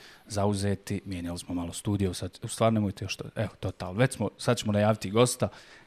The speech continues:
Malo smo, eto, to, a, doradili, promijenili i nekako i, i energiju i ambijent, malo je to sad već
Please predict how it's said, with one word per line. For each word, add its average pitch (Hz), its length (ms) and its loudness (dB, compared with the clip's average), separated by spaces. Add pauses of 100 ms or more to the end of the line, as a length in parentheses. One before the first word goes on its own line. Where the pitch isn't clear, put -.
(200)
Malo 151 280 8
smo, 110 300 4
eto, 104 160 0
to, 101 320 4 (280)
a, 101 380 2 (240)
doradili, 127 720 6
promijenili 113 760 6
i 92 200 0
nekako 98 640 2
i, 92 240 2
i 127 180 8
energiju 123 600 8
i 107 120 10
ambijent, 104 540 4
malo 95 180 2
je 92 60 2
to 98 100 -2
sad 101 180 2
već 98 220 -2